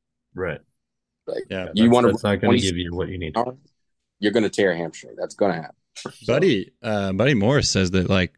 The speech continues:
Speaker 3: they have to get rid of this complete halt in the voluntary off season where he's like, they're going, uh, zero to a hundred for, like, however many straight months that they go, and then they're just doing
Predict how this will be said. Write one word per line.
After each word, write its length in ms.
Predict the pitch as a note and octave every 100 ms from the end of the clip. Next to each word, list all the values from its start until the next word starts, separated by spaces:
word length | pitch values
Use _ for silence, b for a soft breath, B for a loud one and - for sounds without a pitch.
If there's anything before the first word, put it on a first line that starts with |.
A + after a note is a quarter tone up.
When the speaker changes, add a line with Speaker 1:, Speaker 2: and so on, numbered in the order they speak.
| -
Speaker 3:
they 160 | G2+ A2+
have 160 | B2
to 80 | G2+
get 200 | F2+ G#2
rid 160 | G2+ G2+
of 80 |
this 360 | E2+ F#2 - - _
complete 460 | - A2 A#2 B2 -
halt 480 | - A2+ G#2+ - - _ _ _ _ - A3
in 120 | G#2+
the 300 | G2+ F#2+ F#2 - -
voluntary 500 | G#2+ A#2 G#2+ A2+ G2
off 200 | F#2 G#2
season 380 | - F#2+ F#2 F2+ G#2
where 120 | G2+
he's 220 | A2+ G#2
like, 280 | G#2+ F#2+ - _ _ _
they're 100 | A2+
going, 420 | A2 A#2 A2 G2 F#2 F#2
uh, 100 | G#2+
zero 280 | G2 B2 C3
to 160 | C3 C3+
a 60 |
hundred 420 | A2+ C3 A2+ G2+ F#2
for, 100 | G#2
like, 360 | G2 F#2+ - _ _ _ -
however 200 | A2+ A2+
many 200 | A2 G#2
straight 260 | - A2+ G2+
months 220 | G#2+ G#2+
that 80 | G2
they 120 | F#2+
go, 300 | G2 G#2 A#2
and 160 | G#2
then 300 | G#2 A2 G#2 -
they're 120 | - G#2+
just 220 | A2+ -
doing 240 | A#2+ G2